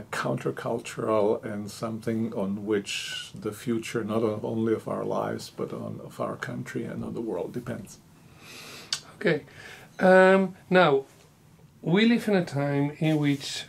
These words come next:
Speaker 2: uh, um, a vast majority of people, um, will realize that, uh,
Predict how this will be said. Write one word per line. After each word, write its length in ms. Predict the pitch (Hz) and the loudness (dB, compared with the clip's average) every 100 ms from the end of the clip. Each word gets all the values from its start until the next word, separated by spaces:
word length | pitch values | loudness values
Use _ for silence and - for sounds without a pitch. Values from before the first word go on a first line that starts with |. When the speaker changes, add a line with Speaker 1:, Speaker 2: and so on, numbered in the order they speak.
| - | 2
Speaker 2:
uh, 300 | 143 139 147 | 6 6 4
um, 400 | 151 139 135 135 - - - - _ - | 2 4 4 0 -8 -20 -20 -20 _ -4
a 80 | - | 2
vast 480 | 139 165 180 175 - | 6 8 8 6 0
majority 720 | 151 135 147 139 139 131 117 - | 2 4 6 6 6 -2 -10 -12
of 120 | - - | -14 -4
people, 480 | 139 131 123 120 - - - - - - - | -4 -4 -8 -10 -18 -20 -18 -18 -16 -18 -8
um, 540 | - 160 151 147 143 135 - - - | 4 8 8 8 4 -2 -16 -20 -6
will 260 | 143 151 151 | 6 10 10
realize 760 | 147 147 139 131 123 120 117 | 8 6 8 8 6 4 -2
that, 520 | - 131 131 - - - | 4 4 4 -2 -12 -2
uh, 480 | 156 147 139 135 127 | 4 6 8 6 2